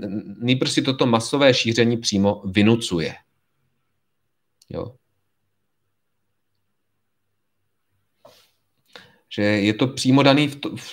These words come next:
v technice výroby, eh, technikou výroby těchto děl,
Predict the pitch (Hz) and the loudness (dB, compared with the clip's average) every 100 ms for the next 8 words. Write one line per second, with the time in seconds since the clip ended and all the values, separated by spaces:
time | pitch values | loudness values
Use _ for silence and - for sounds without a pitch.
0 | - _ _ - 139 - 180 180 170 131 | -20 _ _ 0 2 4 4 6 6 6
1 | 123 101 90 120 156 - _ _ _ _ | 6 4 0 -2 -8 -18 _ _ _ _
2 | _ 101 98 170 165 156 160 151 110 113 | _ -2 0 2 2 6 6 6 2 4
3 | 117 120 107 113 110 - 139 123 90 101 | 6 6 4 2 0 0 4 4 4 0